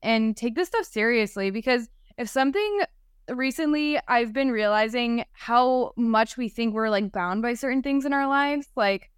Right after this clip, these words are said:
some people just really feel like they're stuck the way that they are, and it's so frustrating to me because it, you can totally change, and I've seen it happen. So,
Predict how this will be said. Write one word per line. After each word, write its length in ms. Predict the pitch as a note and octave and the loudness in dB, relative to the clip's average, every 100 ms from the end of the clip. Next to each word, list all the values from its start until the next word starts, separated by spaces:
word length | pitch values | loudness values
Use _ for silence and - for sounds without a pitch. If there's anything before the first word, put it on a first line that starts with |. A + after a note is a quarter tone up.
| _ _ _ - | _ _ _ -2
some 160 | A#3 | 0
people 280 | A#3 A3 A#3 | 0 2 2
just 160 | A3+ G#3 | 2 0
really 220 | G#3+ A3 | 0 0
feel 220 | G#3+ G#3 | 2 2
like 120 | G#3+ | 2
they're 140 | G3+ G#3 | 0 -4
stuck 320 | - G#3 - | 0 -2 0
the 80 | A3 | -2
way 120 | G#3 | -2
that 140 | G3 | -2
they 120 | G3 F#3 | -2 0
are, 340 | F3 F#3 A#3 | 2 2 2
and 140 | - | 0
it's 160 | A3+ G#3+ | -2 -4
so 160 | A3 A#3+ | -4 -4
frustrating 600 | - F#3 - G#3+ A#3+ C4 | -2 -4 -2 -2 -2 -2
to 100 | D4+ | 0
me 160 | D#4+ | 0
because 360 | E4 D4+ G#3 G3+ | -2 -2 -2 -2
it, 120 | G3+ | -6
you 140 | G#3 B3 | -4 0
can 180 | D#4 | 0
totally 400 | C4 A3+ A3+ A3 | 0 0 0 0
change, 460 | G3 - F#3+ E3+ F#3 | -2 -4 -4 -6 -6
and 80 | G3+ | -2
I've 120 | G#3+ | -2
seen 220 | - A3 | -2 -2
it 80 | G#3+ | 0
happen. 440 | G3 F3+ F#3+ F3+ | -2 -4 -4 -6
So, 340 | G3+ G#3 G3+ | 0 2 2